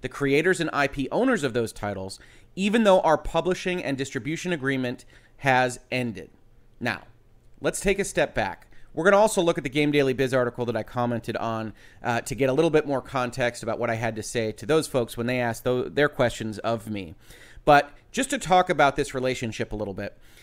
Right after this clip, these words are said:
So Frogwares creates an intellectual property, right? They put their resources into it. They make the art, they make the script, they record the dialogue, they program the game. And then this game exists.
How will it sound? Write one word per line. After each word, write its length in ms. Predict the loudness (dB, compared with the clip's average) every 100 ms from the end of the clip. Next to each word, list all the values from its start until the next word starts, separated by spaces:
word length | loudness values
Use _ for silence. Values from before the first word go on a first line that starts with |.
| -14
So 160 | -4 -4
Frogwares 720 | 0 6 6 8 6 4 2
creates 520 | -4 0 2 0 0
an 80 | -2
intellectual 460 | -2 -2 -6 -8
property, 500 | -6 -6 -6 -10 -16
right? 240 | -14 -12 -4
They 100 | -4
put 240 | -2 0
their 140 | 2 0
resources 720 | 0 -4 -2 -2 -2 -2 -4
into 240 | -4 -6
it. 100 | -10
They 80 | -8
make 220 | -8 -8
the 140 | -12 -2
art, 340 | 2 2 0 -6
they 100 | -4
make 240 | -4 -8
the 80 | -12
script, 520 | -12 -6 -6 -6 -10
they 80 | -10
record 380 | -10 -8 -6 -6
the 60 | -6
dialogue, 600 | 0 2 2 4 2 0
they 80 | -6
program 600 | -4 0 2 2 2 0
the 80 | -2
game. 420 | -4 -6 -10 -14 -20 -20 -16 -2
And 180 | 2
then 120 | 4 2
this 160 | 0
game 280 | 2 2 2
exists. 720 | -2 -4 -4 -6 -10 -18 -20